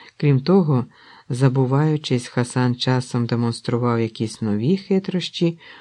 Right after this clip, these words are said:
у веденні бою на шаблях або стрілянні з лука, що одразу ж брав до уваги і використовував начальник яничарів. Але він рано заспокоївся.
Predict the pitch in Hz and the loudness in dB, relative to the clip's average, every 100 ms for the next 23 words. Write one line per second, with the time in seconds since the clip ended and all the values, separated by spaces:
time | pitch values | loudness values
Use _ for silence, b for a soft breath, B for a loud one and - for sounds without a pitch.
0 | B - 151 143 156 143 147 143 143 135 | B -2 0 2 2 2 0 2 0 0
1 | 143 143 139 139 135 135 131 131 131 - | 2 2 2 0 0 -2 -2 0 -2 -4
2 | _ b b - 120 123 123 - - 127 | _ b b -6 -4 0 -2 -4 -4 -2
3 | 127 123 123 127 120 120 120 117 123 127 | 0 0 0 -2 -2 -2 -4 -4 -6 -6
4 | _ _ _ B B B - 233 208 165 | _ _ _ B B B 2 4 4 4
5 | 170 175 170 151 143 131 123 113 113 107 | 2 2 -2 -4 -2 0 0 0 -2 -2
6 | 110 143 190 185 190 b b b b b | 0 2 4 2 -2 b b b b b
7 | 196 226 233 208 180 143 - 135 151 160 | 2 4 2 2 2 0 -2 2 2 2
8 | 165 170 135 139 135 - 117 117 120 120 | 0 0 -2 0 0 -2 -2 -2 -2 -2
9 | 120 120 - 98 92 - _ _ _ _ | 0 -2 -4 -6 -6 -10 _ _ _ _
10 | _ _ _ _ _ _ 131 131 180 208 | _ _ _ _ _ _ 0 4 4 4
11 | 202 170 151 160 160 151 139 - 123 - | 4 4 2 2 -2 -2 -6 -4 -8 -4
12 | 113 113 104 - - | -2 -2 -4 -8 -12